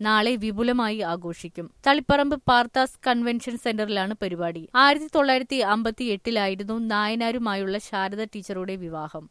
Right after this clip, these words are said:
"ഒരു കമ്മ്യൂണിസ്റ്റിനെയാണ് നീ കല്യാണം കഴിച്ചത്." പരിഭവങ്ങൾക്കുള്ള സഖാവിന്റെ മറുപടി ഇതായിരുന്നു. മരിക്കും വരെ കേരള കൗമുദി പത്രവുമായി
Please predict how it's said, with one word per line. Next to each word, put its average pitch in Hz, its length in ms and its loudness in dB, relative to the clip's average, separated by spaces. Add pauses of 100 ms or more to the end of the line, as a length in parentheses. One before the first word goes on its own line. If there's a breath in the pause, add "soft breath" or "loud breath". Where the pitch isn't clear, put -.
(120)
"ഒരു 311 140 2
കമ്മ്യൂണിസ്റ്റിനെയാണ് 277 1080 0
നീ 233 100 -4
കല്യാണം 202 480 -2
കഴിച്ചത്." 180 460 -8 (140)
പരിഭവങ്ങൾക്കുള്ള 226 880 0
സഖാവിന്റെ 214 640 -2
മറുപടി 196 480 -4 (200)
ഇതായിരുന്നു. 180 680 -4 (180)
മരിക്കും 262 440 2
വരെ 294 200 4
കേരള 240 420 2
കൗമുദി 254 480 0
പത്രവുമായി 233 680 2